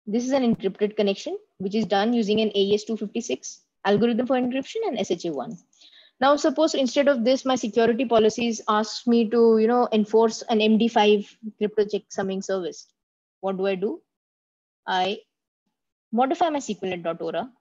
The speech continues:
and I put in the algorithm that I want to use. Once I do this, I reconnect. And as the moment, minute I reconnect,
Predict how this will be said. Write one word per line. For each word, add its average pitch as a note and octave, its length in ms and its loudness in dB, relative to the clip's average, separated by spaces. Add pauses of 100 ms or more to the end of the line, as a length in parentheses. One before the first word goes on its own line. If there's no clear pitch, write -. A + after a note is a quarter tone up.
and A3 160 0
I C4+ 160 0 (220)
put D4+ 180 -2
in E4 160 -2 (720)
the G3+ 140 0
algorithm G3 480 4
that G3+ 160 2
I G3 80 4
want F#3+ 260 -2
to E3 60 -4
use. - 380 -10 (800)
Once F#3+ 240 0
I G#3 80 4
do C#4 180 0
this, A3+ 360 0 (180)
I C#4+ 100 2
reconnect. A#3 460 0 (400)
And F#3+ 140 -4
as F#3+ 180 -6
the F#3 160 -8
moment, A3+ 300 0
minute A#3+ 200 2
I D4+ 140 4
reconnect, A#3+ 440 0